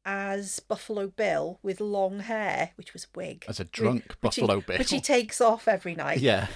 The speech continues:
Speaker 1: uh, with a penchant for opera <laughs> singers, which
Speaker 2: Yeah.
Speaker 1: apparently is true as well. Buffalo Bill
Speaker 2: <laughs>
Speaker 1: really liked to shag opera singers. And it's,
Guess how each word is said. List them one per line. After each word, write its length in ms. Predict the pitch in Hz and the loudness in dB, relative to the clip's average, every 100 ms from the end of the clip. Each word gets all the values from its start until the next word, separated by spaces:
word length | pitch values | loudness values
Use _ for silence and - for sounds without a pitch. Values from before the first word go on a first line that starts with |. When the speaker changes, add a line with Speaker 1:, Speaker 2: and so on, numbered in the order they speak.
| - | -2
Speaker 1:
uh, 160 | - - | 4 4
with 200 | 226 226 | 4 0
a 40 | 226 | 0
penchant 880 | - - 240 240 233 - 202 185 180 | -4 -4 -2 -2 -4 -4 -2 -4 -6
for 220 | - 180 | -2 -2
opera 320 | - 220 - 233 | -2 -8 -6 -2
<laughs> 0 | |
singers, 720 | - - - - 175 196 - | -2 -2 -8 -6 -4 -2 -2
which 180 | 127 - | -2 -2
Speaker 2:
Yeah. 60 | |
Speaker 1:
apparently 600 | 320 - 294 330 240 196 | 0 4 4 2 -2 -2
is 200 | 196 - | -2 -6
true 560 | - - 277 262 151 175 - | -6 2 6 6 6 4 2
as 160 | 214 | 4
well. 160 | 180 196 | 6 6
Buffalo 380 | 180 220 - 214 | 6 4 4 4
Bill 260 | 190 190 - - | 6 4 2 -20
Speaker 2:
<laughs> 120 | - | -2
Speaker 1:
really 460 | 233 233 240 233 | 4 6 6 4
liked 220 | 226 226 - | 4 2 0
to 80 | 220 | 0
shag 360 | 262 233 220 | 4 6 4
opera 320 | 202 - - 220 | 0 -2 -4 -4
singers. 760 | - - 262 190 175 180 - - - - - - - | -2 12 12 12 2 0 -4 -12 -16 -14 -16 -16 -2
And 160 | 302 | 2
it's, 460 | 403 349 - - | 2 2 0 0